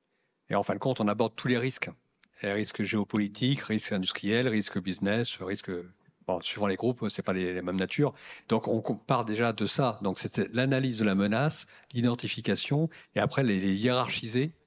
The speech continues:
euh, par rapport, pour savoir où on met la barre. C'est ce que j'avais dit au, au départ.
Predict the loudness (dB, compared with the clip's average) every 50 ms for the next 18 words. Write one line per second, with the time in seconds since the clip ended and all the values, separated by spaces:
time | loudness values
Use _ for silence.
0 | _ -8 -6 -4 -4 -4 -2 -2 0 0 0 0 0 0 0 0 0 -4 -14 -10
1 | -6 -4 0 2 2 2 4 4 2 4 4 4 4 4 2 2 0 0 0 -4
2 | -8 -8 -6 -4 -2 0 0 2 2 0 0 0 -2 -4 -4 -4 -2 -2 -2 -2
3 | -4 -6 -6